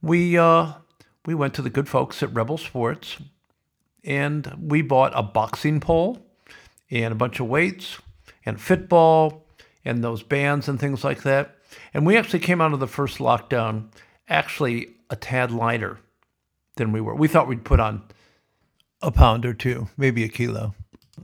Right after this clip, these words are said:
We're trying to maintain that. Uh, it wasn't that many years ago, I weighed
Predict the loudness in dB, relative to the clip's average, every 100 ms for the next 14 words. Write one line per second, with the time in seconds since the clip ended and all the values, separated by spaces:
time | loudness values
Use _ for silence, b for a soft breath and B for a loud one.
0 | -16 -4 -2 2 2 2 0 0 -2 -6
1 | -4 -6 -8 -14 -20 B B B _ -4
2 | -2 0 -2 -4 -2 -2 -2 -2 -2 0
3 | -2 -2 -2 -2 -2 -2 -2 -2 -2 -2
4 | -6